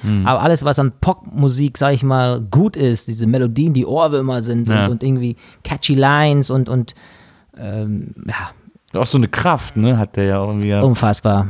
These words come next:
Speaker 1: Ja.
Speaker 2: unfassbar, ja, es ist, äh, es ist irgendwie schade, dass, ähm, so großartige Talente so früh von uns gehen.
Speaker 1: Mhm.
Speaker 2: Also es, wer weiß, was, was wir noch alles hätten hören können,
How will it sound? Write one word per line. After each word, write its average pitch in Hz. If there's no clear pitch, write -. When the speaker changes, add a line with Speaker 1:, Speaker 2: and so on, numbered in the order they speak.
Speaker 1:
Ja. 98
Speaker 2:
unfassbar, 101
ja, 135
es 117
ist, 131
äh, 123
es -
ist 156
irgendwie 208
schade, 160
dass, -
ähm, 117
so 123
großartige 127
Talente 117
so 113
früh 120
von 113
uns -
gehen. 107
Speaker 1:
Mhm. 101
Speaker 2:
Also 98
es, -
wer 107
weiß, 117
was, 113
was 110
wir 110
noch 107
alles 113
hätten 113
hören 127
können, 107